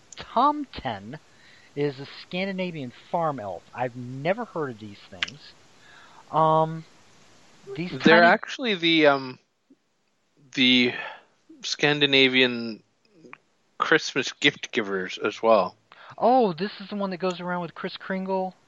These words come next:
Speaker 1: rather than the, um, the
Speaker 2: Yeah,
Speaker 1: demon
Speaker 2: this,
Speaker 1: that eats
Speaker 2: th-, they're
Speaker 1: children?
Speaker 2: actually the,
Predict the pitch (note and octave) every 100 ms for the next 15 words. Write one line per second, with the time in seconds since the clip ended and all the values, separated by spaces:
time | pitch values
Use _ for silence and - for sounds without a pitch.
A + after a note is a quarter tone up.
0 | _ _ _ B2 D#3+ E3 E3+ E3 E3 E3
1 | D#3+ D#3+ D#3+ D#3 D#3+ D#3 D3+ D3+ - _
2 | _ _ _ _ _ _ _ - D3 D#3
3 | D3+ D3+ D3+ D3 - _ _ _ _ _
4 | _ _ B2+ B2 G#2+ - E3 C3+ C3 D#3+
5 | D#3 C#3+ D#3 C#3+ C3 D3+ D3+ E3 E3+ F#3
6 | E3+ C#3+ C3+